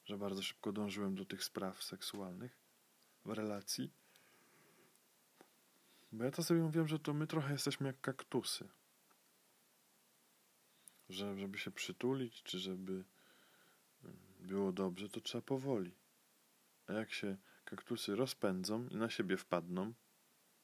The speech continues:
no to wiadomo, co może być, jak dwa kaktusy za szybko się do siebie zbliżą. No, poprzebijają się, pokłują i poranią, nie?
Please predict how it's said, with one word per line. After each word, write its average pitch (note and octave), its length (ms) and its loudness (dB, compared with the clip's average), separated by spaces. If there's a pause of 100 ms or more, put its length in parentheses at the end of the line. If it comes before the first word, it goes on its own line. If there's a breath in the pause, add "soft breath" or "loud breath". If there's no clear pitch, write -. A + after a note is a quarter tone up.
(1120 loud breath)
no D#3+ 120 0
to A2 260 4
wiadomo, D#2 460 -2
co - 140 -4
może F2 280 -6
być, - 240 -14
jak F2 180 -12
dwa - 180 -10
kaktusy - 500 -4
za F#2 120 -2
szybko - 340 -4
się E2+ 160 -4
do E2+ 100 -6
siebie F2 280 -4
zbliżą. F2+ 560 -6
No, F#2 100 -12
poprzebijają F#2+ 760 0
się, - 140 -6
pokłują F2+ 640 0
i F2 60 -2
poranią, E2+ 520 0
nie? A2 280 -10